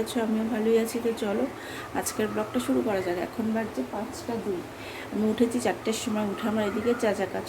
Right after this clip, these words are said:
সমস্তটাই হয়ে গেছে। কড়াই বসিয়েছি, তেল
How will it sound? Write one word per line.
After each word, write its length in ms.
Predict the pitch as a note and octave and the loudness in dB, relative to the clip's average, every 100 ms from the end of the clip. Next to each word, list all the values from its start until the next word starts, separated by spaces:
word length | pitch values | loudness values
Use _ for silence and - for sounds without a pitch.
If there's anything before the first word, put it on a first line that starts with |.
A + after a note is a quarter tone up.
| G#3+ | -4
সমস্তটাই 460 | G3+ - G#3 A3 A3+ | -4 -4 -2 0 2
হয়ে 160 | G3+ G3+ | 0 0
গেছে। 200 | G#3 - - B3 - - - - - | -2 -4 -4 -6 -6 -10 -10 -4 2
কড়াই 260 | F#3 F#3 G3 | 6 6 8
বসিয়েছি, 460 | G3 G#3 G#3+ - B3 C4 - - - - - - - C6+ C6+ - - - - - - - - | 4 4 0 0 0 0 -2 -10 -14 -14 -14 -14 -12 -8 -8 -8 -10 -10 -10 -10 -8 -6 4
তেল 160 | G3 | 6